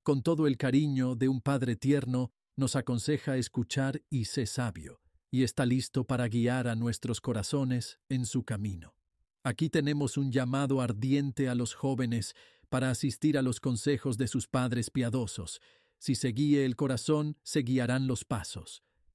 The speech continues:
Compra la verdad y no la vendas. Estar dispuesto a desprenderse de cualquier cosa por ella. No desprenderse de él por los placeres,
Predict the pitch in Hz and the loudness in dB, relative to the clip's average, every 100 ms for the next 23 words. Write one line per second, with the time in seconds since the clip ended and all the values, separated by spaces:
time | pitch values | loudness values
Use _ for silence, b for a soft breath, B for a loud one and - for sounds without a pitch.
0 | _ - 143 143 - 135 123 120 110 107 | _ 0 2 2 0 0 0 0 -2 0
1 | 127 123 - - 120 120 123 120 123 117 | -2 -4 -6 -2 0 0 0 0 0 0
2 | 101 90 - - _ _ _ _ 123 113 | -2 -6 -10 -16 _ _ _ _ -4 -2
3 | 147 135 127 107 143 139 - 139 131 117 | 0 0 0 -2 0 0 2 0 0 0
4 | - 123 117 113 131 - 120 113 - 110 | 0 0 0 0 0 -2 -2 -2 -2 -2
5 | - 123 107 131 117 117 101 113 110 98 | 0 0 0 -2 -2 -2 -4 -2 -2 -4
6 | 80 _ _ _ _ _ - 160 202 170 | -8 _ _ _ _ _ 0 4 6 4
7 | - 147 139 147 - 143 127 - 151 208 | 4 2 4 2 2 2 2 0 2 2
8 | 196 139 110 117 - _ _ _ 127 120 | 2 0 -2 -2 -10 _ _ _ -2 0
9 | 151 131 143 139 110 - | 0 2 2 2 0 -4